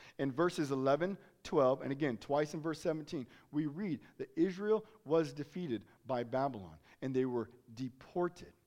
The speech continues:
Now, all of Matthew's readers know why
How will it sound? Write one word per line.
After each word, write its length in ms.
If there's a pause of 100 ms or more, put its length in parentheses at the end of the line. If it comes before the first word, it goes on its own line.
(640)
Now, 160
all 200
of 100
Matthew's 460
readers 380 (200)
know 400 (180)
why 420